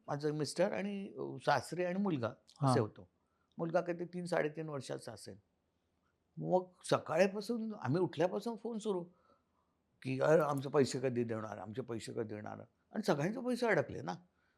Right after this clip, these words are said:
Speaker 2: हां.
Speaker 1: तर, अ, काय करायचं, काय करायचं? सगळ्यांचं क्लिअर तर करायचं. मग आम्ही लिस्ट काढली कोणाकोणाचं काय. म्हटलं, "द्यायचं म्हणजे द्यायचं कुठून द्यायचं आहे? हा प्रश्न आहे ना. आमच्या काही जागा होत्या, पण त्या लगेच विकल्या जात नव्हत्या. आणि रोजचं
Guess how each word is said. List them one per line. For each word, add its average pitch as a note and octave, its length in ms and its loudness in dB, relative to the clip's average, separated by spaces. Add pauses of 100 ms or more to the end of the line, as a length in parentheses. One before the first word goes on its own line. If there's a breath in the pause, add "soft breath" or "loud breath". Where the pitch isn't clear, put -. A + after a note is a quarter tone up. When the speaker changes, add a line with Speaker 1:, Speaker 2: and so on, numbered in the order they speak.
(640)
Speaker 2:
हां. C3+ 260 2 (160)
Speaker 1:
तर, D3 140 6
अ, F3 280 8 (720)
काय C#3+ 180 4
करायचं, C3+ 400 2
काय B2+ 220 -8
करायचं? A#2+ 460 -8 (440)
सगळ्यांचं B2+ 340 0
क्लिअर C#3 360 2
तर D#3 40 -4
करायचं. B2+ 400 -2
मग B2 120 -6
आम्ही C3 220 -4
लिस्ट C3 240 -6
काढली A2+ 220 -4
कोणाकोणाचं A2+ 600 -8
काय. G2+ 100 -16 (680 soft breath)
म्हटलं, D3+ 200 0
"द्यायचं C3+ 480 -4
म्हणजे F#3+ 180 0
द्यायचं E3 380 -2
कुठून F3 240 -2
द्यायचं C#3 280 0
आहे? E2+ 100 -14
हा G2+ 80 -10
प्रश्न C3+ 320 -10
आहे C3+ 100 -8
ना. F#2 80 -12 (380)
आमच्या A2 200 -2
काही C3+ 180 2
जागा B2 280 2
होत्या, A2+ 240 0
पण C#3 160 -8
त्या D#3 140 -2 (220)
लगेच C#3+ 340 0
विकल्या C#3+ 280 -2
जात C3 260 -2
नव्हत्या. G#2 320 -8 (1080)
आणि C#3+ 240 2
रोजचं B2+ 760 4